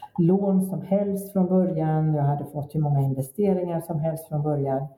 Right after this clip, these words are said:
Men nu råkar jag vara socialarbetare och nu säger jag att jag har två bokslut.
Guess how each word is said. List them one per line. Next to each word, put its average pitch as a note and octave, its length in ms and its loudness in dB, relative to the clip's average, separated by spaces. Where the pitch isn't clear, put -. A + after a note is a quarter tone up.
Men F3 160 2
nu G#3+ 220 2
råkar G3+ 300 0
jag F3+ 80 2
vara D#3+ 260 -2
socialarbetare D3 1080 -4
och D#3+ 120 2
nu D#3+ 120 2
säger D3+ 360 -8
jag C3+ 160 -4
att C3+ 200 -12
jag D#3 80 -4
har C3+ 200 -2
två C#3 260 -6
bokslut. - 680 -12